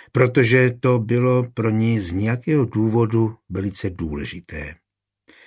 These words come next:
Nepochybovala, že je její skutečný otec.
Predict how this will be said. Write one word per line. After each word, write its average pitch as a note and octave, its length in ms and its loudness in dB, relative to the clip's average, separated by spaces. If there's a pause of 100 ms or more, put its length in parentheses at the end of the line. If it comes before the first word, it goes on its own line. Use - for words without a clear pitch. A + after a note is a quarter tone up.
(440)
Nepochybovala, G2+ 880 0
že F2+ 160 -4
je G2 400 0
její A#2 800 0
skutečný F2 720 -8
otec. D#2 340 -12